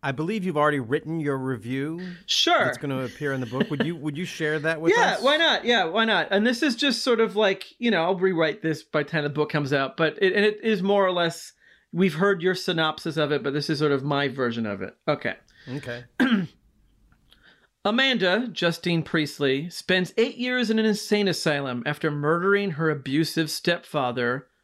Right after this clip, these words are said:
Speaker 2: played by Dwayne Whitaker of Pulp Fiction. With the help of her lecherous doctor, she gets released to the world. Doc sets her up near his house, hoping that she'll be doped up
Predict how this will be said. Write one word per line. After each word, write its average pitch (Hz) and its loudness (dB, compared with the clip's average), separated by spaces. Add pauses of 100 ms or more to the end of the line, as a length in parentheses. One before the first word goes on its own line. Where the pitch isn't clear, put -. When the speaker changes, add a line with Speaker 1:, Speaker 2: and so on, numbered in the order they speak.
(220)
Speaker 2:
played 180 2
by 160 2
Dwayne 160 0
Whitaker 160 0
of 127 -6
Pulp - -6
Fiction. 123 -6 (800)
With 240 2
the 254 2
help 220 -2 (120)
of 180 2
her 175 0
lecherous 175 0
doctor, 147 -2
she 160 -2
gets 180 -2
released 175 0
to 202 2
the 196 2
world. 165 2 (480)
Doc 170 0
sets 226 -2
her 202 4
up 208 0
near 180 0
his 180 0
house, 175 -2
hoping 180 0
that 175 0
she'll 147 0
be 135 -2
doped 170 0
up 190 0